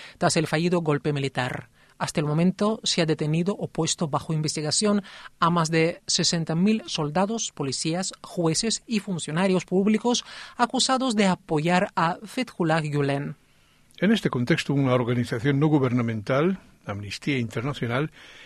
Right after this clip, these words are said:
Speaker 2: instó a Turquía para que permita el acceso inmediato de observadores independientes a los detenidos,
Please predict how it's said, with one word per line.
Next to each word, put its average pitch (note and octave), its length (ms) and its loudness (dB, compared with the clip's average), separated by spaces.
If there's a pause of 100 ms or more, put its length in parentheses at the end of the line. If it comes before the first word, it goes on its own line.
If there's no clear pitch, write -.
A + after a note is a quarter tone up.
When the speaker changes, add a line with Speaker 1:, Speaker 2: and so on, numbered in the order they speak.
(160)
Speaker 2:
instó C3+ 320 0
a F3 40 6
Turquía F3 560 4
para C#3 240 4
que A#2+ 260 -2
permita C3+ 760 0
el C3+ 160 -2
acceso D#3+ 420 -2
inmediato B2+ 600 0
de G#2 100 -2
observadores A2+ 680 0
independientes B2+ 1000 0
a A2+ 80 0
los G#2 160 -4
detenidos, A2+ 600 -2